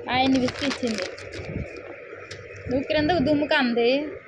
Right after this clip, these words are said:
"ఈ రాళ్ళను రొట్టెలుగా చేసుకొని తిను" అంది. ఈ యొక్క ప్రపంచ నలుదిశలా చూపించి, ఈ యొక్క అందాలను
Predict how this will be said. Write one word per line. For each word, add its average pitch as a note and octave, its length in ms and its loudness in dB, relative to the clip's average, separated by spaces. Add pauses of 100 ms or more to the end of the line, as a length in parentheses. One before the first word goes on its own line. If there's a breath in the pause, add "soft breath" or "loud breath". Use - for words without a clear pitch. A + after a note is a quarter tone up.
"ఈ C4 140 6
రాళ్ళను D4 680 4
రొట్టెలుగా D4 420 2
చేసుకొని C#4 460 2
తిను" C4+ 260 2
అంది. A#3 320 2 (680)
ఈ B3+ 60 4
యొక్క C4 500 4
ప్రపంచ D#4 460 2
నలుదిశలా D4 560 4
చూపించి, C#4 800 2 (380)
ఈ B3 40 4
యొక్క B3+ 240 4
అందాలను B3+ 640 4